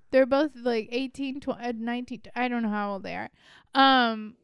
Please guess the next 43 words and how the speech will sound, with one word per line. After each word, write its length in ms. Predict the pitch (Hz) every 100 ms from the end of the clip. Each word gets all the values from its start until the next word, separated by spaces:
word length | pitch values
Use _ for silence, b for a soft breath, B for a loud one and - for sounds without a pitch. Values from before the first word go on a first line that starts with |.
| _ _ _ -
anyway, 680 | 320 311 285 254 240 233 226
so 500 | - 254 240 233 208
Griffin 320 | 277 269 311
wants 160 | 294 285
to 60 | 269
do 180 | 262 240
a 20 |
lie 160 | 214
detector 420 | 208 214 226 - 208
test. 240 | 208 202 -
And 80 | 277
I'm 120 | 294
like, 280 | 311 294 -
"Dude, 360 | 320 339 349 - b b b b b -
you 560 | 262 311 359 392 403 -
just 200 | 311 -
have 200 | 294 294
to 80 | 277
make 280 | 262 254 -
the 80 |
conscious 680 | 208 - 277 330 - 370 - -
effort 460 | 247 254 254 - -
to 100 | 233
move 640 | 220 226 262 269 277 254 - -
on. 280 | 214 156 -
If 180 | 233 -
you 120 | 269
don't 140 | 302 349
wanna 200 | 359 403
talk 300 | 320 320 320
about 240 | 311 262
this 180 | 262 254
anymore, 400 | 254 247 240 240
you're 180 | 233 214
tired 380 | - 226 240 254
of 160 | 240
being 520 | 262 254 247 247 233
the 140 | 214 226
bad 520 | 208 214 220 233 220
guy, 640 | 226 214 208 208 208 214 - b b b -
then 220 | 247 240
just 260 | 277 254
move 560 | 262 262 311 370 381 370